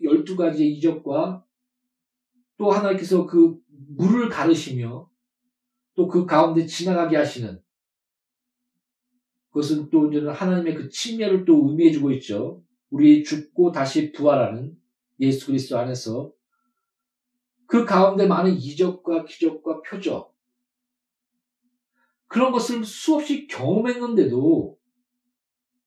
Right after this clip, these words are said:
또 지금 우리, 우리는, 우리 성도들은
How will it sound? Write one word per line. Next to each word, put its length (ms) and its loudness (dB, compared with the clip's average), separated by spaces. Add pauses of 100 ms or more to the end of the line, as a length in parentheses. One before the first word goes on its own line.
(520)
또 200 -4
지금 380 0
우리, 240 2
우리는, 600 0
우리 180 0
성도들은 840 -2